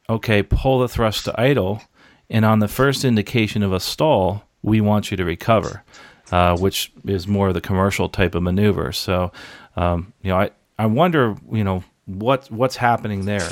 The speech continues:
you know, as far as, as training is concerned. You know, are we putting in more realistic stall practice?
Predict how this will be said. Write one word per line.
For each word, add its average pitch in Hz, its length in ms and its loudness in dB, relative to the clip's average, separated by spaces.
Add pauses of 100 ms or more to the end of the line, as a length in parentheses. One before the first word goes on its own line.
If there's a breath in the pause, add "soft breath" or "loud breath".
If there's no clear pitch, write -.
(100)
you 92 80 -8
know, 90 160 -4
as 87 80 -6
far 98 280 0
as, 92 120 -4 (460 loud breath)
as 95 180 4
training 110 400 0
is 92 140 0
concerned. 87 480 -4
You 87 60 -4
know, 87 120 -2
are 92 140 2
we 104 200 0
putting 113 420 -2
in 117 180 2
more 101 260 2
realistic 95 520 -2
stall 95 420 -2
practice? 98 640 -2